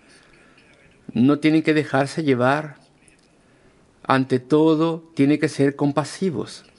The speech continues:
No menciona la moral todavía, sino que la disposición de los discípulos es mencionada.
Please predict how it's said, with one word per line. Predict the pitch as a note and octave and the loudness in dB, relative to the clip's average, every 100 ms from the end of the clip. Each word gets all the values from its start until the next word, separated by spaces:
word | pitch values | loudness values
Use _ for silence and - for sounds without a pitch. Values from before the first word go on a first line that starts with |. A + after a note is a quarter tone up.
| _ _ _ - - - - _ _ _ _ - - | _ _ _ -20 -20 -20 -20 _ _ _ _ -20 -6
No | A#2+ B2+ C3 D3 | 0 2 4 2
menciona | F3 F#3+ F#3 - C#3 D3+ | 2 0 0 0 2 2
la | D3 | 2
moral | A#2+ A#2+ | 2 2
todavía, | C3 E3 D3 B2 A#2+ C#3 C3+ - _ _ _ - - - _ - | 0 0 2 2 2 0 -4 -20 _ _ _ -20 -20 -20 _ -20
sino | - C3+ C3+ C3+ | -4 2 2 2
que | C#3 | 2
la | C#3 | 2
disposición | C3+ C#3 - D3 - C3 - E3 G#3 | 2 -2 0 -2 0 -6 0 0 2
de | G3 | 2
los | D3+ | 2
discípulos | B2+ B2 F#3 F#3 D#3 C#3 | 0 -4 -2 2 2 2
es | C3 | 0
mencionada. | B2+ B2+ B2+ A#2 A2+ A2 G#2+ | 0 0 0 2 2 0 -4